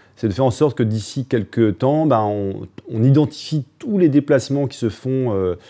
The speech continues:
euh, en voiture, en camionnette, et qu'on les remplace par le vélo. Enfin, on veut ma-, remettre l'humain au cœur d'un projet,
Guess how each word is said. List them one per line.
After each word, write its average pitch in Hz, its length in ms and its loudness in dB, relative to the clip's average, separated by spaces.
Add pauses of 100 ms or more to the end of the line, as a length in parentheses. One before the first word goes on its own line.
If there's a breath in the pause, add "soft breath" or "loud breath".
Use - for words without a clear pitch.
(280 soft breath)
euh, 92 480 -4 (1080)
en 110 100 -6
voiture, 113 540 0
en 113 60 0
camionnette, 104 500 0
et 120 80 -2
qu'on 120 100 -2
les 110 80 0
remplace 104 300 -2
par 104 100 -4
le 92 60 -4
vélo. 90 160 -6 (200)
Enfin, 92 140 -14
on 95 40 -8
veut 101 100 -4
ma-, 101 120 -2
remettre 113 360 2
l'humain 135 500 4 (140)
au 113 100 -6
cœur 117 180 -4
d'un 107 120 -2
projet, 117 420 0